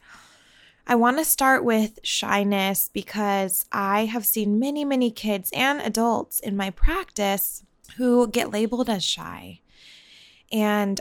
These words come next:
I really, really believe that they are greatly misunderstood. And they, I've noticed they really struggle. They struggle to show up in the world, to show up in relationships. So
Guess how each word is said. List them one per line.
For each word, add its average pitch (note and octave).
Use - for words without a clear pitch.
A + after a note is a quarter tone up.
I G#3
really, D#4
really B3
believe A#3+
that A#3
they G#3
are G3+
greatly G#3
misunderstood. G3+
And G3+
they, -
I've G3+
noticed G#3+
they G#3+
really F#3+
struggle. G3
They G#3
struggle G#3+
to G#3
show G#3
up G#3
in G3
the F#3
world, C4+
to G3
show G3+
up F#3+
in F#3
relationships. A3+
So G#3+